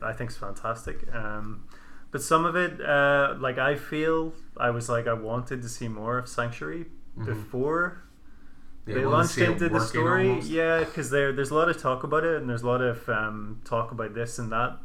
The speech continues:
Speaker 1: but I never, I really wanted to see it before.
Speaker 2: Mm.
Speaker 1: I really wanted to see it in action
Speaker 2: Yeah.
Speaker 1: before I got to the story. Um,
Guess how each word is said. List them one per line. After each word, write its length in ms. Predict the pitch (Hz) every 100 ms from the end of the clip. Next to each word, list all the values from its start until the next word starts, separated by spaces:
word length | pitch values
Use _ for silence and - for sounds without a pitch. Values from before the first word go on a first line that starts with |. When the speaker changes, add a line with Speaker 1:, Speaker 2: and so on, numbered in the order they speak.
| -
Speaker 1:
but 140 | 110
I 60 | 110
never, 580 | 123 131 131 127 117 - - - - - - -
I 60 | -
really 280 | 147 147
wanted 300 | 151 127 123
to 80 | 120
see 240 | - 101 113
it 160 | 120 - - -
before. 520 | 92 - 107 107 107 120
Speaker 2:
Mm. 40 |
Speaker 1:
I 40 | 135
really 380 | 139 139 147
wanted 240 | 143 139 127
to 60 |
see 280 | 123 - 120
it 100 | 127
in 120 | 131
action 440 | 104 107 - 147 147 - -
Speaker 2:
Yeah. 280 | 117 113 98 - - -
Speaker 1:
before 440 | 131 - 127 120 117
I 80 |
got 320 | 107 123 117 -
to 280 | 139 123 117
the 100 | 107
story. 460 | - 113 113 147 165 -
Um, 420 | 107 101 101 101